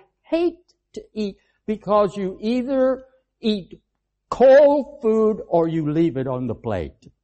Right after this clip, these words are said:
after a while, you know, because you have to and, and,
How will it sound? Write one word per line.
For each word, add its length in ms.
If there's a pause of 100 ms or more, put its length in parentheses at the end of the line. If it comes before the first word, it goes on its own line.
(120)
after 320
a 80
while, 540 (160)
you 140
know, 220 (1000)
because 360
you 120
have 240
to 180 (880)
and, 1300
and, 240